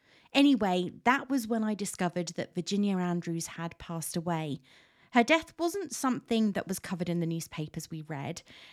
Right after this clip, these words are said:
and this was in the time before Twitter was spreading gossip like a gardener spreads manure. For me, that mean, that meant no more books, and I have stuck to that. I reread the originals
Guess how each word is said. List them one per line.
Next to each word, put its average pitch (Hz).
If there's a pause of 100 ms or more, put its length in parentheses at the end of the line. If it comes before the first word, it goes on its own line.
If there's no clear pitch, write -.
(200)
and 202
this 220
was 233
in 240
the 240
time 214
before 302
Twitter 214
was 165
spreading 165
gossip -
like 185
a 247
gardener 175
spreads -
manure. 165 (680)
For 302
me, 330
that 262
mean, 247 (220)
that 202
meant 185 (180)
no 190
more 202
books, - (180)
and 247
I 247
have 247
stuck -
to 233
that. 165 (600)
I 202
reread 220
the 185
originals 180